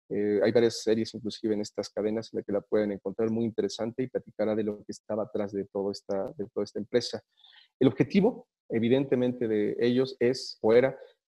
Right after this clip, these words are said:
es el que tengamos una, el, el decidir, el hacer ganar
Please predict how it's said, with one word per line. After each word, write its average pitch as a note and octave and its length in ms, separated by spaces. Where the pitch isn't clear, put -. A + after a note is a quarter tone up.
es B2 300
el A2+ 240
que A2 200
tengamos A2+ 600
una, A2+ 320
el, A#2 180
el A2 200
decidir, A#2+ 540
el A2+ 180
hacer C3 260
ganar A#2+ 400